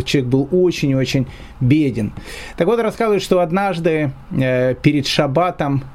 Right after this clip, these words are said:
когда действительно в доме уже ничего не было, то есть, когда в доме что-то было, мы об этом рассказывали на прошлом уроке, его жена для того, чтобы как-то не вызывать, э, разговоры,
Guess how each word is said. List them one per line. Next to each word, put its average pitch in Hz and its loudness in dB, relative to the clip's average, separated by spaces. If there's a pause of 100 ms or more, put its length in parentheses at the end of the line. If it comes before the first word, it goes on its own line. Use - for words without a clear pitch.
когда 135 0 (220)
действительно 139 0
в 127 -4
доме 170 4
уже 135 2
ничего 139 2
не 165 2
было, 226 0 (520)
то 151 2
есть, 143 0
когда 160 2
в 185 -4
доме 202 2
что-то - 0
было, 165 2 (120)
мы 139 0
об 139 0
этом 143 2
рассказывали 139 0
на 135 2
прошлом 180 0
уроке, 214 2
его 170 2
жена 196 0 (1000)
для 185 6
того, 233 2
чтобы 160 0
как-то 175 0
не 175 4
вызывать, 175 0
э, 131 2
разговоры, 135 2